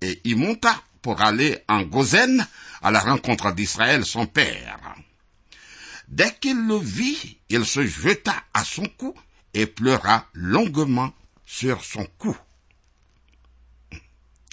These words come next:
Tu vois, Judas, depuis son engagement de partir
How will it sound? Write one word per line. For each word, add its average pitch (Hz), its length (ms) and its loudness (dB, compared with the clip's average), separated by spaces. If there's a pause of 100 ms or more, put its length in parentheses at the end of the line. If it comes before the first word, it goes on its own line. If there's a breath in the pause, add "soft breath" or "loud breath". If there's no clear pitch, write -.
(1120 soft breath)
Tu - 80 -10
vois, 104 300 0
Judas, 110 500 2 (200 loud breath)
depuis 92 500 -6
son 92 260 -2
engagement 104 680 2
de 90 100 -4
partir 87 720 -4